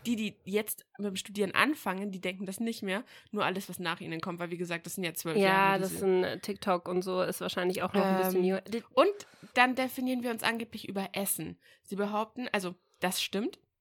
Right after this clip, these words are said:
Speaker 1: das ist auch einfach ein No-Go, was nicht geht. Äh, Ananas auf Pizza.
Speaker 2: Mm, mm.
Speaker 1: Wir sind angeblich die Generation, die das, ähm,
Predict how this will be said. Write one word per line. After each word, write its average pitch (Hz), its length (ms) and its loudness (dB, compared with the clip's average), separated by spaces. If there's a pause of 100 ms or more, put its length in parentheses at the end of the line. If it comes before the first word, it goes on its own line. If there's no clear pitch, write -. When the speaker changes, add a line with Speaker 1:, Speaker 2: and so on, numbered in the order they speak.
(140)
Speaker 1:
das 185 180 -4
ist - 140 -6
auch 185 80 -8
einfach 180 320 -6
ein 170 80 -4
No-Go, 180 320 -4
was 185 140 -10
nicht 185 200 -8
geht. 220 220 -6 (540)
Äh, 208 240 0 (100)
Ananas 196 460 2
auf 180 120 -10
Pizza. 208 420 -4 (360)
Speaker 2:
Mm, 185 460 6 (260)
mm. 170 440 0 (340)
Speaker 1:
Wir 262 180 0
sind 262 180 4
angeblich 240 360 2
die 226 100 -2
Generation, 208 800 0
die 196 420 0
das, 196 400 -2
ähm, 180 720 -2